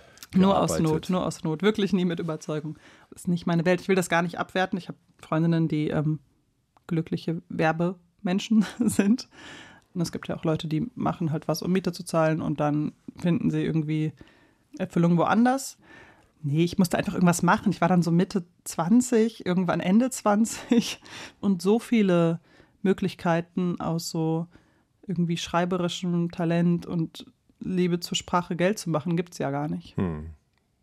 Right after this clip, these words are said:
Speaker 1: Vor
Speaker 2: Ja,
Speaker 1: allem
Speaker 2: und
Speaker 1: nicht, wenn man dann auch noch irgendwie schlecht organisiert ist und sich mit ganz viel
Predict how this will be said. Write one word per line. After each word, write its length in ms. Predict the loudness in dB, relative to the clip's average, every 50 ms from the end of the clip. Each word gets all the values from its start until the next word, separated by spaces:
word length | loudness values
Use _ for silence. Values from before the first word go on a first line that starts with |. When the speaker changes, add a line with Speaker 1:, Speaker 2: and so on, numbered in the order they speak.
| _ _ _
Speaker 1:
Vor 140 | -2 4 4
Speaker 2:
Ja, 40 | 6
Speaker 1:
allem 60 | 6
Speaker 2:
und 40 | 4
Speaker 1:
nicht, 100 | 4 2
wenn 100 | 2 2
man 120 | 4 4 4
dann 140 | 2 2
auch 140 | 2 0 -2
noch 140 | -4 -6 -4
irgendwie 160 | -4 -4 -4
schlecht 240 | -4 -6 -8 -8 -6
organisiert 500 | -4 -2 0 0 0 0 0 0 0 -2
ist 160 | -4 -6 -6
und 140 | -8 -12 -12 -12 -16 -12 -8
sich 200 | -6 -6 -4 -2
mit 120 | -2 -2
ganz 200 | 0 0 0 0
viel 260 | 0 2 2 2 2